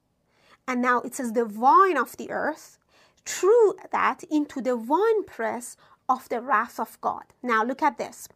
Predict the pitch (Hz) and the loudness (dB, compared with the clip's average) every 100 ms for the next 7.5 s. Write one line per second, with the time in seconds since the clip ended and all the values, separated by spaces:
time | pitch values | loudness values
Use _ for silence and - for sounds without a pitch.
0 | _ - - - - 269 269 226 359 523 | _ -20 -20 -8 -2 0 0 4 4 2
1 | - 415 403 294 269 - - 294 320 349 | -2 -4 -2 -4 -4 -6 -2 -2 -2 -6
2 | 320 - 240 233 247 247 - 269 311 392 | -8 -8 -6 -4 -4 -8 -8 -4 -2 -4
3 | 370 - - 220 - 180 185 311 _ - | -6 -6 -8 -10 -14 -14 -14 -14 _ -20
4 | - - 262 262 254 - - 269 294 415 | -20 -8 -2 -2 -4 -6 -4 0 0 0
5 | 427 - - 339 330 311 285 302 294 294 | -4 -16 -14 -10 -10 -10 -10 -10 -8 -6
6 | 294 302 _ _ _ _ - 240 233 220 | -4 -6 _ _ _ _ -6 -2 -2 -2
7 | 214 - - - - | -12 -16 -16 -14 -16